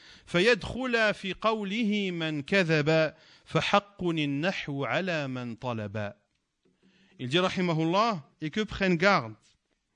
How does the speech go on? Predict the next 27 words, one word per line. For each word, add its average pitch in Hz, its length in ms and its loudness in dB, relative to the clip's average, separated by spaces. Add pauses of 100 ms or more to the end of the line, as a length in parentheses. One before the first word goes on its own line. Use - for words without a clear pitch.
(520)
celui 208 540 2
qui 220 460 2 (720)
commet 233 320 4
des 190 260 0
erreurs 196 460 -2
grammaticales, 151 1080 0 (260)
al-lahn, 151 680 2 (640)
et 139 100 -2
celui 196 420 2
qui 196 180 -4
fait 240 420 -4 (500)
ce - 180 -6
que 170 120 -6
les 170 120 0
savants 196 300 0
appellent 208 260 0
le 180 100 2
tashif. - 880 0 (640)
Tashif, 196 400 -4
c'est 214 200 -2
le 208 140 -2
fait 220 300 -2
de, 208 320 -2 (1200)
euh, 165 280 2
changer 214 480 0
des 220 140 4
lettres - 560 -2